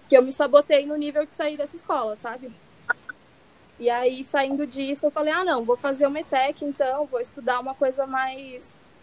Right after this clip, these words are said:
mais certa pra poder trabalhar, porque eu não tenho condição de fazer uma federal e ficar quatro anos sem trabalhar, sabe, com o papai me bancando, não, não tenho isso." Fui fazer o metec,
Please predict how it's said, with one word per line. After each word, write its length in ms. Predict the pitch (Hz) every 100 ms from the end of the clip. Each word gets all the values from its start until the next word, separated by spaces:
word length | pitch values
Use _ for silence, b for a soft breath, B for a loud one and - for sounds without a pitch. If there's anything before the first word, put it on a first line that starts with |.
| -
mais 220 | 254 262
certa 400 | - 262 285 302
pra 160 | 302 285
poder 240 | 294 285
trabalhar, 480 | 262 277 302 277 202 -
porque 220 | 208 -
eu 60 |
não 120 | 240 240
tenho 220 | 247 262
condição 500 | 294 262 - 254 240
de 140 | 247
fazer 260 | - 262 247
uma 140 | 240
federal 800 | 240 254 233 240 233 240 269 330 359 - - - _ _ -
e 160 | 240
ficar 340 | 233 269 277 247
quatro 380 | - 240 247 277
anos 200 | 254 254
sem 120 | 262
trabalhar, 680 | 269 254 262 269 254 269 320
sabe, 380 | - 269 220 220
com 60 | - 247
o 40 | 240
papai 380 | 269 262 269 508
me 60 |
bancando, 420 | - 285 359 415 415
não, 120 | 415
não 200 | 226 233
tenho 300 | 247 254 294
isso." 300 | 262 - 196 185 - - -
Fui 240 | 247 240
fazer 300 | 233 247 240
o 20 | 233
metec, 720 | 240 - 254 269 320 359